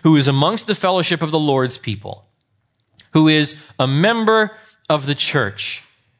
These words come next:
who professes with his mouth to love and trust in Jesus,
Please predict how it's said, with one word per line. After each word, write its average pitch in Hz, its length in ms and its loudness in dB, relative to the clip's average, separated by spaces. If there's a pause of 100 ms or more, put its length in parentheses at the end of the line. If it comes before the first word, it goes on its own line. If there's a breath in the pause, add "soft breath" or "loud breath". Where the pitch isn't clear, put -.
(360)
who 170 340 2 (160)
professes 175 720 -2
with 139 120 0
his 156 180 0
mouth 196 460 -2
to 160 80 0
love 170 520 0
and 151 240 -2
trust - 640 -4 (180 loud breath)
in 202 240 2
Jesus, 135 800 -4